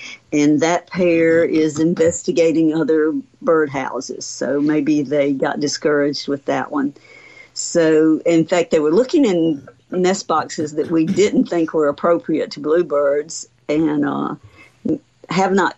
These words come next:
selected one, though. There are a couple of, of more nesting boxes that are located in the right way for bluebirds.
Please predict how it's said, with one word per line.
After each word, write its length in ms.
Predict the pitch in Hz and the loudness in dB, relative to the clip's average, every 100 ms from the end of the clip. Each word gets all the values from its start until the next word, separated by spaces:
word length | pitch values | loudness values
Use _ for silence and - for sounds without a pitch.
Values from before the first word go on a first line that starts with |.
| _ | _
selected 680 | - - 160 160 165 139 131 | -6 -2 0 0 0 -4 -2
one, 220 | 135 135 | 0 0
though. 120 | 131 | 0
There 160 | 135 143 | 0 0
are 40 | |
a 40 | 151 | 0
couple 500 | - 254 277 262 151 | 0 -2 0 0 0
of, 220 | 131 - - | 0 -8 -2
of 400 | 151 123 - - - _ _ - - | -2 -4 -12 -20 -20 _ _ -18 -2
more 220 | 180 180 170 | 2 4 2
nesting 420 | 165 - 156 139 | 0 -2 -2 0
boxes 480 | 139 - - 143 139 | -2 -4 -6 -6 -2
that 160 | 143 | 0
are 240 | 143 143 139 - - - | 2 0 -4 -14 -14 -4
located 840 | 156 160 165 143 147 139 139 - | 0 0 0 2 2 0 -4 -4
in 180 | 165 160 | 2 2
the 80 | 151 | 4
right 340 | 151 156 - | 2 0 -2
way 300 | 147 156 151 | 0 2 0
for 200 | - 139 | -2 -8
bluebirds. 720 | 131 147 139 143 131 127 - | -4 -4 -2 -2 -2 -4 -8